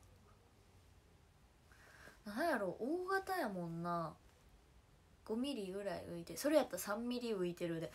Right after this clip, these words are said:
でもさ、ドラえもんが三ミリ浮いてるって知らんよな、みんな。あ、近くにいるとWi-Fiの調子がすごくいい。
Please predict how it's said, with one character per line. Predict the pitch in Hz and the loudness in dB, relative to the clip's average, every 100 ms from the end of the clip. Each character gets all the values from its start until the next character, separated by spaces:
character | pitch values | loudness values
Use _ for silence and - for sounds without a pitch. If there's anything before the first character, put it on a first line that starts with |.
| - - | -4 2
で | |
も | 214 208 | 2 2
さ、 | 208 180 180 | 2 2 2
ド | 214 | 2
ラ | 226 | 2
え | 254 | 4
も | 285 | 2
ん | 339 | 2
が | 370 | 2
三 | 233 226 | 2 2
ミ | 285 | 2
リ | 269 208 | 2 2
浮 | 196 | 2
い | 196 | 2
て | 196 | -2
る | 185 | -4
っ | |
て | 180 | -4
知 | - - | -4 -2
ら | 226 | -2
ん | 233 | -2
よ | 175 | -4
な、 | 160 | -4
み | 160 | -6
ん | 117 | -8
な。 | 175 - - - - - - - - - - - - - - - - - - - - - - - - - - - - - - - - - - - - - | -10 -12 -18 -20 -20 -20 -20 -20 -20 -20 -20 -20 -20 -20 -20 -20 -20 -20 -20 -20 -20 -20 -20 -20 -20 -20 -20 -20 -20 -20 -20 -20 -20 -20 -20 -20 -20 -4
あ、 | 220 220 208 | 0 2 2
近 | 190 - | 2 2
く | 262 208 | 2 0
に | 180 | 0
い | |
る | 170 | -2
と | 175 | -2
Wi-Fi | 175 180 180 | -4 -4 -6
の | 170 170 | -6 -6
調 | 170 | -8
子 | 170 | -10
が | - | -10
す | 175 - | -12 -12
ご | |
く | - | -14
い | |
い。 | - | -18